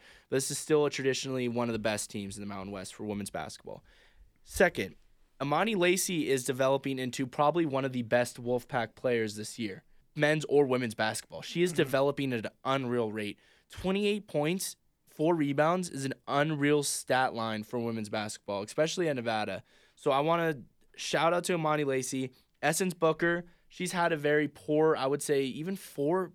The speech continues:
Speaker 1: three, four games. Uh, she's really, she's really n-, hasn't shot the ball that well. And fifty percent from the field,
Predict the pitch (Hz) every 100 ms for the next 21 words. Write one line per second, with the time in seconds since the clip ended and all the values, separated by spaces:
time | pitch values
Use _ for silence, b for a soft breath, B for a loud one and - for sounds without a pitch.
0 | - 147 185 196 180 127 120 117 180 -
1 | b b b - 113 117 131 131 156 175
2 | 160 - 139 143 147 143 135 _ _ _
3 | 135 131 113 143 160 170 - - 147 143
4 | - 131 120 123 151 202 208 214 233 240
5 | b b b b - 139 139 135 131 -
6 | - - 202 196 185 - 165 156 151 131
7 | - 139 131 131